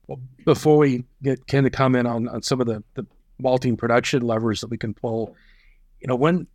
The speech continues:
one thing that I see is interesting thing in beer is that for the longest time, I mean, I'm kind of like an old school early nineties brewers when I got into,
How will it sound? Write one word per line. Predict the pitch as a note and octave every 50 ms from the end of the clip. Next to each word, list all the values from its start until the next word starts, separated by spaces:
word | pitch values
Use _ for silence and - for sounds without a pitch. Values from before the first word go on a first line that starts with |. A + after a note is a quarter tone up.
| _ _
one | - D3+ F3
thing | - - G3+ F3+
that | D#3 B2+
I | A#2+ A2
see | - - D3 C3 B2+
is | B2 A2 G2+ A2+ -
interesting | - C3+ C3+ - C#3 A#2+ - C#3+ B2
thing | A#2 C#3 B2 A#2+
in | A2
beer | G2+ - B2 A#2+ B2 C3+ C3
is | A#2 G#2+ -
that | - B2+ A2
for | - - B2+
the | A#2+
longest | A#2+ B2+ D3+ F#3 F3 C#3 A#2+ -
time, | - B2 A2+ A#2 A2+ A2+ G#2+ G#2 - _ _ _ _ _ _ _ _ - -
I | C3+
mean, | C3 B2
I'm | C3+ D3
kind | - D#3 D3+
of | B2+ A2+
like | A#2+ A#2 A2 -
an | A#2
old | A#2+ A#2+ A#2 -
school | - - - C3+ B2 A#2+ A#2+ A#2+ A2+
early | A#2+ A#2+ A#2+ A#2
nineties | A2 A2 A2 A#2 A#2+ A#2+ A#2 A2 F2+
brewers | - - A2+ A#2 A#2 A2+ A2 G#2 - -
when | A2
I | A2 G#2+
got | G#2+ A#2 A2 A2
into, | A2 G#2+ G#2+ G#2+ A2